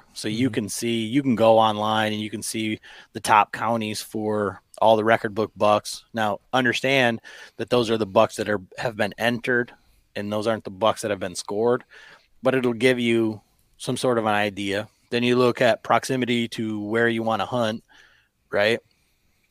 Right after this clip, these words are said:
Speaker 1: And then you kind of, you know, listen to what other people are saying, like, where they're going and,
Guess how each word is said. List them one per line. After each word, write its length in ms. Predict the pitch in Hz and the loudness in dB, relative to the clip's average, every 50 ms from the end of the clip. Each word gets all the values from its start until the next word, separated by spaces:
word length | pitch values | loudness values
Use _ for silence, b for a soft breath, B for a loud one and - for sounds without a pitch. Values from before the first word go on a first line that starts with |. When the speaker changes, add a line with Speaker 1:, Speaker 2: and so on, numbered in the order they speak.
| _ - - - | _ -20 -14 -8
Speaker 1:
And 100 | 110 120 | -4 -2
then 160 | 120 120 120 | 0 0 0
you 160 | 120 117 110 | 0 0 -2
kind 240 | - - 117 113 107 | 0 0 0 0 -2
of, 140 | 95 - - _ b b b b b b b b _ _ _ _ _ _ _ _ _ _ - - - _ _ _ _ _ _ - - 104 _ - 92 98 | -4 -8 -12 _ b b b b b b b b _ _ _ _ _ _ _ _ _ _ -20 -20 -20 _ _ _ _ _ _ -20 -20 -20 _ -20 -16 -10
you 120 | 120 117 | -8 -6
know, 360 | 110 113 107 101 98 101 92 - _ _ _ _ - | -4 -4 -4 -6 -8 -12 -20 -20 _ _ _ _ -14
listen 720 | 120 117 117 120 120 127 131 135 - - 139 123 120 123 | -10 -8 -6 -4 0 2 2 2 2 0 -4 -4 -6 -6
to 540 | - - - 123 120 120 120 117 113 113 110 B B B B B B B B B | -6 -2 0 2 2 4 4 4 2 2 0 B B B B B B B B B
what 200 | 117 117 127 127 | -4 -2 0 2
other 200 | 131 120 120 117 | 2 2 0 -2
people 280 | - 131 123 - 113 110 | -2 -2 -2 -2 -2 -2
are 80 | 104 95 | -2 -2
saying, 340 | - - 117 110 107 104 | -4 -4 -2 -2 -2 -2
like, 160 | 104 101 - - | -4 -6 -6 -2
where 200 | 113 117 113 117 | 0 0 2 2
they're 220 | 117 110 110 104 | 2 2 0 0
going 500 | 98 110 113 110 110 107 104 101 101 101 | 0 -2 0 0 0 -2 -2 -4 -4 -6
and, 280 | 101 101 104 101 104 110 | -6 -8 -8 -8 -10 -12